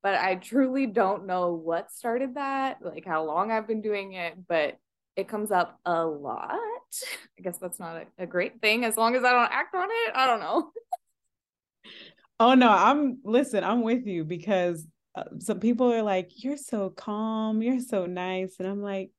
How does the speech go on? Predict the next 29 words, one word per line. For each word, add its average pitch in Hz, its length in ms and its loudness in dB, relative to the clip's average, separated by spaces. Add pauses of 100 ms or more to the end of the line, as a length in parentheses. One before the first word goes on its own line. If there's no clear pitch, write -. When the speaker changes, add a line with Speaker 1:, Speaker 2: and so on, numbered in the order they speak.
(140)
Speaker 2:
<laughs> - 0 - (760)
"If 160 160 -6
you 190 220 -2
knew 160 480 -2 (440)
the 160 120 -6
thoughts 160 640 0 (140)
in 156 200 -2
my 160 160 -2
mind 180 420 -2
right 175 220 -2
now, 156 400 -4 (200)
<laughs> - 200 -20
Lord 247 640 8 (180)
have 294 320 6
mercy." - 680 2 (1080)
And 226 460 4
if 233 160 2
it 247 100 6
was 262 240 4
not 339 300 2 (160)
for 285 160 0
the 226 100 0
Holy 202 260 0
Ghost 170 460 -4
who, 254 320 -2 (100)
uh, 170 520 0 (360)
helps 202 540 -2 (200)
restrain 196 680 2
me, 143 520 -4